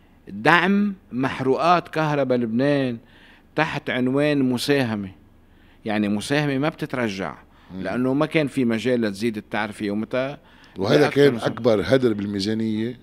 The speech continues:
Speaker 1: ص-، هذا
Speaker 2: من
Speaker 1: أكبر،
Speaker 2: وقتها.
Speaker 1: أكبر، آه، مصدر للعجز الموازنة
Speaker 2: عجز.
Speaker 1: العامة. وأصلًا مخالف للقانون، يعني إنه كيف أنت بدك تحمل الموازنة العامة عجز كهرباء لبنان أو عجز المحروقات؟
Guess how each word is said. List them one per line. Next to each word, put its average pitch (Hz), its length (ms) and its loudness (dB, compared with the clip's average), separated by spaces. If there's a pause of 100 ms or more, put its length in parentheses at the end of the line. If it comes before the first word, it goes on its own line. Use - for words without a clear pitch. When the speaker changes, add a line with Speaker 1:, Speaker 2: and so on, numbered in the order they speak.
Speaker 1:
ص-، - 120 -10
هذا 160 520 0
Speaker 2:
من 202 100 0
Speaker 1:
أكبر، 180 180 6
Speaker 2:
وقتها. 107 280 4
Speaker 1:
أكبر، 147 540 0 (480)
آه، 107 400 -4
مصدر 143 520 2
للعجز 123 960 2
الموازنة 123 380 2
Speaker 2:
عجز. 117 100 2
Speaker 1:
العامة. 131 640 2 (720)
وأصلًا 175 460 0
مخالف 165 440 2
للقانون، 135 580 4
يعني 87 280 -10
إنه 107 200 -6
كيف 156 260 -4
أنت 151 180 -2
بدك 123 320 -2
تحمل 135 460 0
الموازنة 127 360 -2
العامة 131 600 -4 (480)
عجز 123 480 -2
كهرباء 120 420 -2
لبنان 120 420 -2
أو 95 200 -4
عجز 107 240 -6
المحروقات؟ 107 520 -6